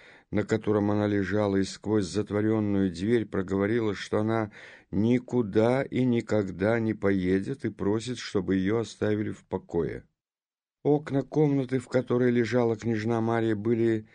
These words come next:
на запад. Она лежала на диване лицом к стене и, перебирая пальцами пуговицы на кожаной подушке,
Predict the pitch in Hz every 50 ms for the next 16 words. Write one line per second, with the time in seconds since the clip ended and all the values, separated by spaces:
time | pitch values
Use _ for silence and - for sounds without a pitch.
0 | - - - 98 107 110 110 101 101 127 131 110 - - 73 71 - - - _
1 | _ _ _ _ _ - 104 117 120 120 123 120 113 120 139 135 131 123 123 123
2 | 123 113 113 123 127 127 127 123 123 120 117 117 117 - - 131 127 120 107 -
3 | - - - 117 123 120 120 127 127 123 120 - _ _ _ _ _ _ _ _
4 | _ _ _ _ - - 117 - - 123 117 123 113 117 120 123 123 123 120 110
5 | - - - 123 123 117 104 - - 117 117 113 110 101 - - 127 131 120 110
6 | 110 107 107 101 101 - 110 107 107 107 107 - - 113 113 104 95 101 101 98
7 | 98 98 - 101 98 101 120 127 123 - - - 120 113 110